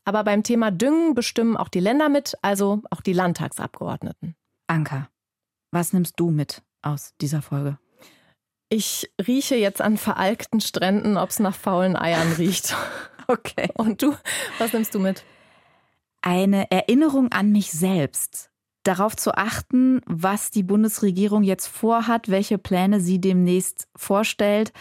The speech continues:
Speaker 2: und dass ich als Journalistin genau hingucke, wie ernst nimmt die Bundesregierung da eigentlich das Thema Überdüngung und auch die negativen Folgen von Überdüngung.
Speaker 1: Sehr gut. So, bevor wir Tschüss sagen, haben wir noch was, beziehungsweise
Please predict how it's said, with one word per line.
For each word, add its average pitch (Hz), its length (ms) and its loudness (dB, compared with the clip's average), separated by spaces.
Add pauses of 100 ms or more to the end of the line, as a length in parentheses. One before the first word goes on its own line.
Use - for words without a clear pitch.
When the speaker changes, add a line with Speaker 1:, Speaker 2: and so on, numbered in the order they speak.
(500)
Speaker 2:
und 185 440 0
dass 185 160 -2
ich 196 120 -2
als - 120 -4
Journalistin 180 440 0
genau 175 240 2
hingucke, 175 580 0
wie 180 120 0
ernst 165 360 0
nimmt 185 340 0 (100)
die 185 140 -2
Bundesregierung 175 640 0
da 165 140 0
eigentlich 165 320 -2
das - 180 -4
Thema 175 280 2
Überdüngung 170 600 2
und - 240 0
auch 156 120 -2
die 160 240 0
negativen 170 580 0
Folgen 208 340 0
von 151 140 -2
Überdüngung. 127 560 -4 (100)
Speaker 1:
Sehr 165 180 -2
gut. - 380 -8
So, 147 240 -2
bevor 269 360 0
wir 330 100 0
Tschüss 330 260 -2
sagen, 175 360 0 (160)
haben 269 120 0
wir 190 100 2
noch 170 140 -2
was, 196 240 -2
beziehungsweise 175 800 0